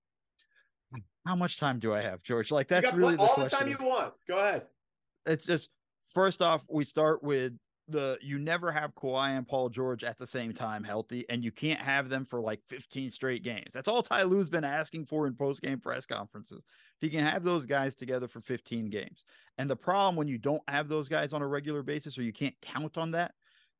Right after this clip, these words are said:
Speaker 1: is it changes everybody else's roles. And, and let's use Marcus Morris, for example. He's a guy, when those guys are on the court, he's a ball mover, spot-up shooter, really not a lot of one-on-one stuff. When those guys aren't playing,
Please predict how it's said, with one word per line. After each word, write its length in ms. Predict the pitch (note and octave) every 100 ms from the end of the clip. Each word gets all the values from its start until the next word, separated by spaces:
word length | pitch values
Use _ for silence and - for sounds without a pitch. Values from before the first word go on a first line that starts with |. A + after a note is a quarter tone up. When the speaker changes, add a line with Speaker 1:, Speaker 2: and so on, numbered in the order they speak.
| -
Speaker 1:
is 280 | C3+ A2+ - _ -
it 140 | D#3
changes 460 | - F3 G3 F#3+ C3 -
everybody 500 | D#3 F3 D#3 D3 C3
else's 380 | C#3+ C3+ B2 A2
roles. 380 | A2+ - -
And, 160 | - A#2+ B2+
and 200 | B2+ A#2+ _ _
let's 220 | - C#3 D3
use 220 | F3 C#3+
Marcus 400 | D3 D3+ C#3+ C#3+
Morris, 300 | C3+ C3+ B2
for 180 | A#2+ A#2
example. 500 | G2+ G#2+ - - - _ _ _
He's 200 | C#3+ C3
a 60 | C3
guy, 240 | D3 E3
when 200 | D#3 C3
those 260 | C3+ D3+ D#3+
guys 240 | E3 D#3
are 120 | E3
on 120 | E3
the 80 | F3
court, 300 | - F#3 G3 _ _ _ _ _
he's 200 | A#2 G#2+
a 60 |
ball 280 | F#2 C3 D#3
mover, 480 | E3 F3 D#3 E3+ F3
spot-up 500 | - - C3+ D3+ D3
shooter, 540 | - E3+ F3+ F3 F3+ -
really 380 | C#3 D3+ D#3 D#3 -
not 300 | D3 D3 D#3+
a 60 | D#3
lot 220 | D#3 D3+
of 100 | D3+
one-on-one 500 | D3 D3 C#3 C3 B2+
stuff. 240 | - - -
When 260 | G#2+ G#2+ G#2+ _ -
those 220 | B2+ C#3
guys 240 | D#3 D3+ D3
aren't 200 | E3+ -
playing, 300 | F#3 G3